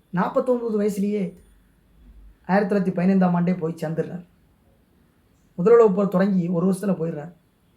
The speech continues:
நம்மளை விட்டு நீங்கி இறந்து போகிறார். இந்தியன், அதாவது servants of Indian Society, அதாவது இந்தியா சொசைட்டி, servants of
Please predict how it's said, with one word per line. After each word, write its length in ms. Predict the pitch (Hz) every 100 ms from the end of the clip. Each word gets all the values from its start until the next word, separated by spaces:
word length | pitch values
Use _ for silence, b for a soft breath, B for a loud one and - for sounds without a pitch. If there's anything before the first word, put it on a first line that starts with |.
| _ _ _ _
நம்மளை 200 | 165 180
விட்டு 220 | 180 190 202
நீங்கி 220 | 208 185
இறந்து 280 | 175 202 190
போகிறார். 300 | 160 165 190 _ _ _ _ _ _ _ _ _ _ _ _ _ _ _ _ _ _ _ _ _
இந்தியன், 680 | 247 226 277 269 277 - -
அதாவது 640 | - 175 208 180 - - - - -
servants 480 | 220 262 294 -
of 220 | - 262 - - _
Indian 480 | 190 220 214 220 208
Society, 500 | 180 170 180 175 175
அதாவது 300 | - 165 190
இந்தியா 320 | 185 214 233 226
சொசைட்டி, 560 | 185 160 170 170 - _ _ _ _ _ _ _ _ _ _ _ _ _ _ _ -
servants 380 | 175 214 208
of 180 | 185 240